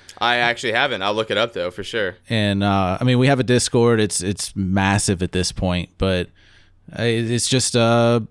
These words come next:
Speaker 2: a lot of support everywhere. We even have a spreadsheet where everybody can put their promos and, and everything. But I, I, I also reach outside of Cast Junkie to, to get more people and, and invite them to the community, too, so.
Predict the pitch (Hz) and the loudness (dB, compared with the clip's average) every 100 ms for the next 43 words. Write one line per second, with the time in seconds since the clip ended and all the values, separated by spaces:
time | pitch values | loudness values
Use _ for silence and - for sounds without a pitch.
0 | _ _ _ 135 131 151 151 147 151 165 | _ _ _ -2 2 2 2 0 2 2
1 | 160 156 110 107 120 120 120 110 - 120 | 4 4 4 4 2 2 2 0 0 2
2 | 123 - 104 90 107 104 101 104 101 95 | 2 0 -2 0 2 2 2 0 0 -2
3 | - 107 - 92 - 98 92 90 90 82 | -2 -2 0 -2 0 0 2 2 0 -2
4 | 82 82 - - 92 85 87 - 87 85 | -4 -6 -10 -4 -2 0 -2 -2 -2 0
5 | 104 123 127 135 127 123 123 123 - 110 | 0 2 2 2 2 2 4 4 2 0
6 | 113 104 117 101 - 110 107 98 95 90 | 0 0 0 0 0 2 4 4 2 2
7 | 85 - - 98 90 - 92 87 90 90 | -2 -10 -2 0 0 -2 -4 -2 -2 0
8 | 87 - 95 101 87 98 92 95 90 87 | -2 -4 -2 -2 0 0 0 0 -2 -2
9 | 87 - - - 131 165 156 151 156 147 | -4 -8 -20 -4 0 2 2 2 2 4
10 | 123 113 113 107 98 95 98 92 82 76 | 2 0 0 0 0 0 0 -2 -2 -6
11 | - - - - - | -8 -8 -6 -8 -8